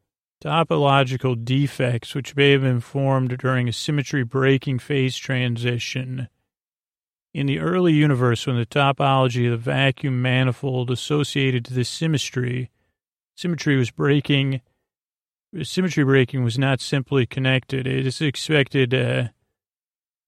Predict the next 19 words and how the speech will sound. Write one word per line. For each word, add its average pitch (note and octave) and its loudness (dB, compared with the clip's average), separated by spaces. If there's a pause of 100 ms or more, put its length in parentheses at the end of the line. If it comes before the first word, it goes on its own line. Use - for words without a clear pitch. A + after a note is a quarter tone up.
one D3+ -2
string C#3+ 0
per C#3 2
Hubble C3 2
volume B2 0
is A2 -6
formed. C#3 0
Their C3 0
existence C3 -2
was B2+ -4
first C#3 -2
contemplated B2+ -2
by, B2+ -4
uh, B2+ -6 (520)
Tom C#3+ 0
Kibble C3 2
in A#2+ 2
the A2+ -2
seventies. B2 -2